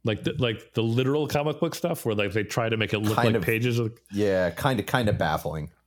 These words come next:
Speaker 1: It's so over, they use it so much more than I remember. It's so over the top, and it never works. It doesn't work once in, in
Speaker 2: Yeah.
Speaker 1: any of the, any of those shots. So,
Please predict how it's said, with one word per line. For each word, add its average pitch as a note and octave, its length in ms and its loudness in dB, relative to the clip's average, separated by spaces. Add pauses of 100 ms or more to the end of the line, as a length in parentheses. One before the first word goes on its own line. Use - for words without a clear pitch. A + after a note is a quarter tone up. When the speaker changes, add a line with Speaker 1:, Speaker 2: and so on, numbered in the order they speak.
(320)
Speaker 1:
It's - 200 -8
so E3 420 0
over, C#3 240 0
they C#3 240 0
use D3+ 240 2
it C#3+ 80 0
so C#3+ 220 0
much D#3+ 240 0
more C3 180 2
than B2 140 0
I A2+ 60 2
remember. G#2 600 0
It's - 140 -6
so C#3 340 -2
over A#2+ 180 0
the A#2 100 0
top, G2+ 320 -2
and A2 120 -2
it G#2+ 140 -2
never G#2 440 0
works. F#2 600 -6
It A2+ 100 0
doesn't A#2 240 0
work G#2+ 220 -2
once F#2 540 -4 (100)
in, F#2 280 -4 (140)
in G2+ 160 -4
Speaker 2:
Yeah. - 100 0
Speaker 1:
any G2 140 0
of F#2+ 80 -4
the, G2+ 260 -4 (200)
any G#2 180 -2
of F#2+ 80 -4
those F#2 140 -6
shots. - 340 -10
So, G#2+ 420 -10